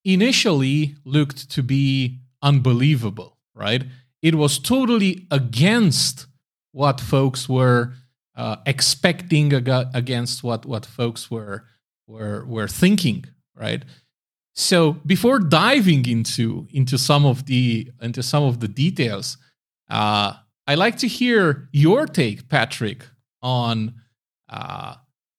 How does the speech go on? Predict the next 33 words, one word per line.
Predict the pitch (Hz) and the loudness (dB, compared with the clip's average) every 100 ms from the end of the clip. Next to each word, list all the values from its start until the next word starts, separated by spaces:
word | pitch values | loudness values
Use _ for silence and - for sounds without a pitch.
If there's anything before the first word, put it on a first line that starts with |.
| _ _ | _ _
the | 131 | 0
manifestation | 143 180 185 175 143 - 170 175 185 - 104 104 | 2 4 4 2 0 0 2 2 2 0 -4 -2
of, | 139 120 123 | 0 -2 -2
of | 135 117 | -4 -2
this | 123 - | -2 -2
experiment. | - - 135 135 107 101 120 | -8 -4 0 0 -2 -4 -4
I | |
would | 123 123 135 | -2 -2 -4
really | 131 185 247 185 | -2 0 2 2
like | 139 147 143 | 2 -2 -2
to, | 139 | -4
to | 131 143 | -2 -2
see, | - 147 131 127 - _ _ _ | 0 0 0 -4 -16 _ _ _
to | 143 | -6
see | - 165 156 143 | -2 0 0 -2
how, | 139 151 143 131 127 | 0 0 2 0 -4
how | - 143 | -2 2
you | 170 233 247 | 4 4 4
would, | 185 131 - - _ _ _ | 2 0 -6 -14 _ _ _
you | 151 | -4
would | 147 135 127 | 0 -2 -2
kind | 139 165 | -2 0
of | 135 117 | 0 -2
describe | 135 - - 170 185 190 143 | -2 -2 -2 2 2 2 0
it, | 120 - - _ _ _ _ | -2 -6 -16 _ _ _ _
uh, | 131 120 123 | -8 -6 -4
in | 151 147 | -4 -4
terms | 143 160 156 147 | -2 0 0 0
of | 147 127 127 | -4 -4 -8
why | 165 196 269 277 | 0 2 2 2
it's | 208 - 156 | 0 -2 0
weird, | 143 170 160 101 - - - _ | 4 4 4 2 -4 -16 -20 _
right? | 117 123 | -4 -4